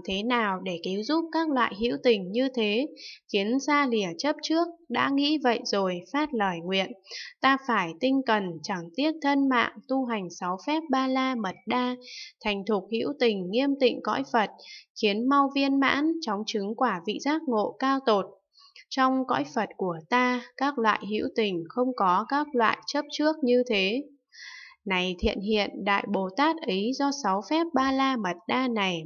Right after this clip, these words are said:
mau được viên mãn, gần gũi quả vị giác ngộ cao tột. Lại nữa thiện hiện, có Đại Bồ Tát tu đủ sáu phép ba la mật đa, thấy có Như Lai ứng chánh đẳng giác, hào quang giới hạn, tuổi thọ giới hạn,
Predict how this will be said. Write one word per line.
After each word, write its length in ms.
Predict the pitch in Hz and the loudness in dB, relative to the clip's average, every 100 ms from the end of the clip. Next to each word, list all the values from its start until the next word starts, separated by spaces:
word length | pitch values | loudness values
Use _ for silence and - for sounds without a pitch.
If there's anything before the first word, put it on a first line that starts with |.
| 185 | -4
mau 200 | 233 240 | -2 0
được 220 | 214 165 - | -2 -2 -2
viên 260 | 220 247 | 0 2
mãn, 300 | 247 - 277 311 311 - - | 0 0 0 -2 -8 -20 -10
gần 200 | 196 190 165 | -2 0 0
gũi 180 | 175 208 262 | -2 -2 -2
quả 220 | 226 160 160 | -4 -4 -4
vị 140 | 190 | -4
giác 200 | 233 269 277 | 0 -2 0
ngộ 280 | 208 190 - | -2 -2 -2
cao 160 | 233 240 | -4 -2
tột. 200 | 214 180 - _ _ _ - - - - - _ - - _ _ _ - _ | -2 -2 -6 _ _ _ -20 -20 -20 -20 -20 _ -20 -20 _ _ _ -20 _
Lại 280 | - 208 208 | -4 0 0
nữa 320 | 208 220 247 311 | 2 0 2 0
thiện 220 | 311 247 | 2 2
hiện, 380 | 196 220 202 - 240 | 4 2 2 0 -2
có 180 | 190 202 | -2 0
Đại 320 | 247 240 247 | 2 2 0
Bồ 220 | 196 185 180 | -2 -2 0
Tát 240 | 269 320 330 | 2 2 2
tu 160 | 285 277 | 0 2
đủ 220 | 233 196 170 | 4 2 0
sáu 160 | 196 185 190 | -2 -4 0
phép 180 | 294 320 269 | 0 2 0
ba 160 | 262 | 0
la 260 | 262 262 262 | 2 0 0
mật 220 | 220 175 175 | -2 -4 -4
đa, 280 | 226 247 247 247 - - - | -2 0 0 -4 -12 -16 -6
thấy 180 | 202 202 202 | 0 0 2
có 160 | 202 | 0
Như 260 | 226 277 285 | 2 2 4
Lai 320 | 277 277 277 | 4 4 2
ứng 160 | 269 202 | 0 -2
chánh 300 | 220 214 202 | -2 -4 -2
đẳng 260 | 240 214 170 | -2 -2 -4
giác, 280 | 247 269 320 - | -2 0 0 -4
hào 240 | 202 190 180 | -4 -4 -2
quang 280 | 262 269 254 | 0 0 0
giới 240 | 202 190 | -2 -2
hạn, 280 | 240 247 - - | 0 0 0 -6
tuổi 200 | 202 180 160 | -6 -4 -2
thọ 160 | 214 - | -2 -2
giới 240 | - 196 220 | -4 -4 0
hạn, 280 | 254 240 | 2 2